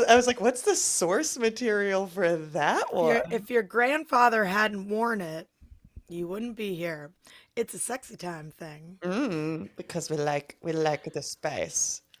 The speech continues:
Speaker 2: And you know what? So many of our episodes are sexy and, you know, edgy and raw.
Speaker 1: Mm-mm.
Speaker 2: Ooh, shouldn't
Speaker 1: Oh,
Speaker 2: use the word
Speaker 1: edgy.
Speaker 2: raw.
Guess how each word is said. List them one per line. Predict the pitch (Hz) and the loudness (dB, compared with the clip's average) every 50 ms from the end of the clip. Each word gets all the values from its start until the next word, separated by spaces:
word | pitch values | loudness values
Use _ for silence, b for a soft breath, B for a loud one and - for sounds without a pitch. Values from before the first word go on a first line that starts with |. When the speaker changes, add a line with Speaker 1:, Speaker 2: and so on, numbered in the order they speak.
| _ - | _ -6
Speaker 2:
And | - 240 240 | -4 -4 -2
you | 247 247 | -2 -2
know | 247 254 254 254 | -4 -4 -4 -2
what? | 254 262 262 | -4 -4 -4
So | - - - 277 269 | -4 -4 -4 -4 -4
many | 277 294 294 294 277 | -4 -6 -4 -4 -2
of | 247 226 | 0 0
our | 208 202 226 | 0 -2 -2
episodes | 208 180 214 190 - - 196 190 190 185 - | -6 -8 -8 -10 -8 -6 -4 -4 -6 -6 -8
are | 180 160 165 175 - B B B B B B B | -10 -10 -10 -14 -16 B B B B B B B
sexy | - - - - 262 247 - - - - 240 220 208 196 196 190 180 180 - - | -12 -8 -4 -2 -2 -2 -4 -6 -10 -8 -6 -6 -4 -4 -2 -2 -4 -4 -4 -6
and, | 214 202 196 190 185 180 175 175 185 _ _ _ _ _ _ _ _ _ _ _ _ _ | -6 -4 -4 -4 -4 -6 -8 -12 -14 _ _ _ _ _ _ _ _ _ _ _ _ _
you | - 202 220 214 | -6 -2 -2 0
know, | 208 196 180 170 170 160 160 - _ _ _ _ _ _ _ _ _ _ _ _ _ - | 0 -2 -2 -4 -6 -8 -12 -18 _ _ _ _ _ _ _ _ _ _ _ _ _ 0
edgy | 247 254 262 202 170 175 214 214 202 185 180 175 | 2 2 2 2 -2 -6 -6 -4 -4 -4 -4 -6
and | 175 170 165 156 | -6 -8 -8 -2
raw. | 175 220 240 247 226 214 202 185 175 160 160 | 2 6 6 6 6 6 4 2 0 -2 -4
Speaker 1:
Mm-mm. | - - | -6 -6
Speaker 2:
Ooh, | 220 214 196 | -6 -6 -6
shouldn't | - - - 220 208 208 | -10 -8 -6 -6 -4 -6
Speaker 1:
Oh, | |
Speaker 2:
use | 196 180 - | -6 -6 -6
the | 180 175 | -6 -6
word | 165 | -6
Speaker 1:
edgy. | 165 160 | -6 -6
Speaker 2:
raw. | 165 160 160 160 165 170 | -8 -8 -8 -8 -10 -12